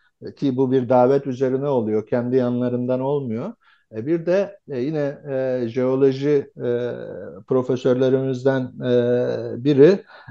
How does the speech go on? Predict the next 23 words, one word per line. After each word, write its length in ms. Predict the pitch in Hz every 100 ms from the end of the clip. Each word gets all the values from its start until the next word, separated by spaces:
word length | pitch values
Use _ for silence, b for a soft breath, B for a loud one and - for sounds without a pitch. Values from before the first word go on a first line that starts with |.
| -
e, 280 | 123 123 123 - - - - 127
daha 280 | 131 147 139
önce 280 | 123 127
bu 100 | 139
konularda 500 | 147 135 127 123 123
yapmış 400 | 127 131 147 135
o 100 | 123
yer 160 | 113 147
seçimiyle 680 | 151 127 123 127 131 120 110
ilgili 460 | 110 113 117 170 - b b
yapmış 400 | 139 139 160 151
olduğu 480 | 139 127 120 127 120
dokümanlar 640 | 131 131 131 131 131 131 127
istenmiş, 800 | 123 - 143 127 123 170 - -
onları 640 | 131 135 135 139 131 127
bildiriyor. 640 | 117 113 104 110 113 147 196 b b _
E, 120 | 139 160
bir 220 | 190 143
de, 260 | 190 185 -
e, 360 | 156 147 139
kültür 460 | 123 151 147 175 156
ve, 260 | 139 131 - - -
e, 60 | 143